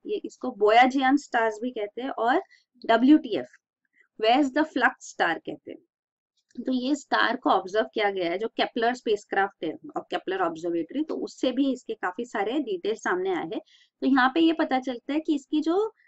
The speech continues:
luminous intensity है, Intensity का ही ये unit है, Flux जो है ये unit of, uh, व-,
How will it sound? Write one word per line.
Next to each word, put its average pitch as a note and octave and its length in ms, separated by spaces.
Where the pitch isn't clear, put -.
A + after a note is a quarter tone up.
luminous C#4+ 500
intensity C#4 640
है, C3+ 60
Intensity C4 640
का C#4 120
ही C#4+ 300
ये A#3+ 260
unit B3+ 360
है, - 80
Flux - 520
जो A3+ 100
है D#4 220
ये C#4 120
unit B3 340
of, C4+ 40
uh, E3 140
व-, F#3 180